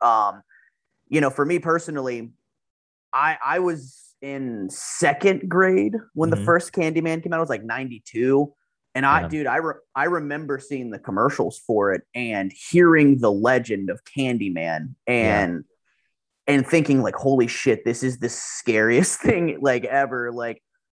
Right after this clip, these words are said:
Speaker 1: I remember
Speaker 2: Mm-hmm.
Speaker 1: being in Texas, uh, visiting my cousins, and we went into my cousin's bathroom and we, we said
Speaker 2: Mm-hmm.
Speaker 1: "Candyman" five times in the mirror. And then
Speaker 2: <laughs> Yeah.
Speaker 1: I don't think, I don't think any of us slept that night. Like, and I,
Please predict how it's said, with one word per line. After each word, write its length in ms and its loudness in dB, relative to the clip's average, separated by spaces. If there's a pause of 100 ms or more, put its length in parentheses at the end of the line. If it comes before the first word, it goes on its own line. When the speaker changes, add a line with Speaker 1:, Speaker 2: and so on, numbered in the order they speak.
Speaker 1:
I 100 4
remember 260 2
Speaker 2:
Mm-hmm. 80 -4
Speaker 1:
being 140 -8
in 160 -14
Texas, 880 -8
uh, 400 4
visiting 380 -2
my 120 -8
cousins, 640 -6
and 440 -2
we 120 10
went 240 6
into 500 4 (260)
my 120 -4
cousin's 400 -6
bathroom 640 -4
and 100 -8
we, 280 -2
we 380 0
said 260 0
Speaker 2:
Mm-hmm. 120 -6 (180)
Speaker 1:
"Candyman" 280 -4
five 320 2
times 300 0
in 60 -10
the 60 -6
mirror. 320 0
And 100 -6
then 60 -10
Speaker 2:
<laughs> 160 2
Yeah. 120 0
Speaker 1:
I 40 4
don't 160 -4
think, 180 -8 (300)
I 80 2
don't 200 4
think 180 2
any 220 -4
of 160 -4
us 180 -6
slept 380 -8
that 220 0
night. 240 -4
Like, 200 -4 (460)
and 180 2
I, 80 -2